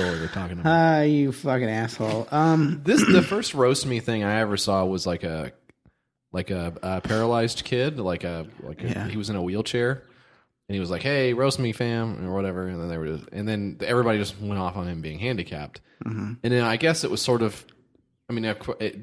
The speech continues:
Speaker 1: it, at once it looks both regressive and progressive to make fun of somebody who has a disability, but also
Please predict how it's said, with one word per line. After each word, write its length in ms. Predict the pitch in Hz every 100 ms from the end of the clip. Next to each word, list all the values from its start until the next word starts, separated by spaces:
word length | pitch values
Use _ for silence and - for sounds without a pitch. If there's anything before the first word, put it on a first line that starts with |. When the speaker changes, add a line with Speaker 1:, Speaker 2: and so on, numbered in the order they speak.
| 110
Speaker 1:
it, 240 | 101 127 -
at 160 | 127 107
once 260 | 143 160 -
it 80 |
looks 220 | 117 117 -
both 280 | 113 104 104
regressive 460 | 95 107 95 98
and 200 | 87 87
progressive 680 | 90 113 87 69 73 76 80
to 80 | -
make 180 | 87 78
fun 180 | - 85
of 60 |
somebody 400 | 78 87 78 76
who 160 | 78 76
has 160 | 78 76
a 40 |
disability, 500 | 78 80 85 90 85
but 140 | 87 82
also 480 | 82 - 80 73